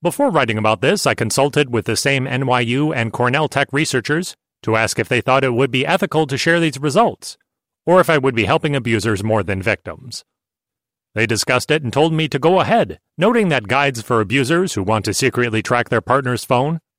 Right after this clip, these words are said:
are already all too easy to find online. "Our conclusion is that the pros outweigh the cons," Havron wrote in an email. So I went forward with my experiment. Here's what I found. Day one. Glimpse.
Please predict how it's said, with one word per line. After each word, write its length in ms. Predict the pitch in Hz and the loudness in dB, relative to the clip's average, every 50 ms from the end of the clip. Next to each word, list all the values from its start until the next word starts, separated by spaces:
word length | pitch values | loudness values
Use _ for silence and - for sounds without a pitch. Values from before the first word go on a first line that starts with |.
| _ _ | _ _
are 160 | 165 180 190 | 4 4 6
already 400 | 185 185 180 208 240 214 175 127 | 6 6 4 4 2 2 2 0
all 220 | - - 190 202 190 | 2 2 2 2 4
too 260 | - - 269 247 214 | 2 2 2 2 2
easy 240 | 156 110 95 107 110 | 2 2 0 -2 -2
to 100 | - 139 | -2 -2
find 300 | - - 127 117 110 110 | 0 2 2 2 2 2
online. 580 | 120 135 139 139 120 101 87 80 90 107 101 _ _ _ _ _ _ _ _ _ _ _ _ _ _ _ | 0 2 2 0 0 0 -2 -6 -10 -16 -18 _ _ _ _ _ _ _ _ _ _ _ _ _ _ _
"Our 200 | - 117 117 107 | 0 0 0 2
conclusion 520 | - 123 113 98 117 139 151 123 147 135 | 0 -2 -2 2 2 0 2 0 -2 -2
is 100 | 123 107 | -2 0
that 180 | 113 139 143 113 | 0 0 0 0
the 80 | 127 | -2
pros 340 | - - 160 180 185 185 - | 0 4 4 4 4 4 2
outweigh 320 | 180 165 156 175 185 180 175 | 2 0 2 2 2 2 2
the 120 | - 175 | 0 0
cons," 540 | - 156 180 214 220 139 - - 101 - - _ _ _ _ _ _ _ | 2 2 2 2 2 -2 -4 -8 -14 -14 -14 _ _ _ _ _ _ _
Havron 420 | - 156 151 127 113 120 110 101 98 | 0 0 2 2 2 2 2 2 2
wrote 300 | 110 123 120 101 90 - | 2 2 2 2 0 -2
in 160 | - 110 110 | -4 -2 -2
an 100 | 110 107 | 0 0
email. 460 | 107 104 92 87 87 87 - - - _ _ _ _ _ _ _ _ _ _ _ _ _ _ _ _ _ _ | -2 -2 -2 -4 -8 -10 -12 -18 -20 _ _ _ _ _ _ _ _ _ _ _ _ _ _ _ _ _ _
So 280 | - - - 123 135 165 | -12 -2 0 2 2 2
I 100 | 175 151 | 2 2
went 220 | 120 117 113 107 | 0 0 -2 0
forward 280 | - 139 151 165 151 143 | 2 2 2 2 2 2
with 180 | 139 135 - | 0 0 0
my 160 | 147 143 147 147 | 0 0 0 0
experiment. 640 | - - - - 151 156 170 196 214 226 - - _ _ _ _ _ _ | 0 -2 -2 0 0 2 2 2 0 -2 -4 -8 _ _ _ _ _ _
Here's 320 | _ - 110 110 120 110 | _ 0 2 2 2 2
what 160 | 113 135 147 165 | 2 2 4 4
I 60 | 180 | 2
found. 480 | 175 175 123 92 82 82 92 117 - - _ _ _ _ _ _ _ _ _ _ _ _ _ _ _ _ _ _ - | 2 0 -2 -2 -4 -8 -12 -16 -18 -18 _ _ _ _ _ _ _ _ _ _ _ _ _ _ _ _ _ _ -4
Day 220 | 92 123 127 135 135 | -2 0 2 2 2
one. 480 | 117 113 117 110 95 85 80 98 101 - _ _ _ _ _ 127 | 0 0 0 0 -2 -4 -8 -14 -18 -20 _ _ _ _ _ -6
Glimpse. 560 | 104 143 190 233 208 101 78 - - - - | 0 2 2 2 2 0 -4 -8 -10 -10 -10